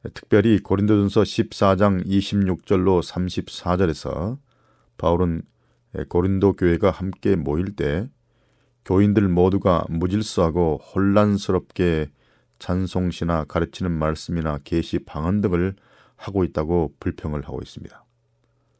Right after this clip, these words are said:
예, 그는 또한 한두 사람이나 많아야 세 사람이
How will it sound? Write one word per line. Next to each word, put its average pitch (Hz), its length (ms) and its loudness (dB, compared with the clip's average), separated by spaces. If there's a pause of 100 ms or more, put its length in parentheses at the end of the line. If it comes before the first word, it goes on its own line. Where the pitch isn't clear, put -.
(1700)
예, 90 100 0
그는 110 260 2
또한 101 400 4 (400)
한두 107 460 -2
사람이나 90 680 2
많아야 82 460 2
세 95 240 -2
사람이 95 600 0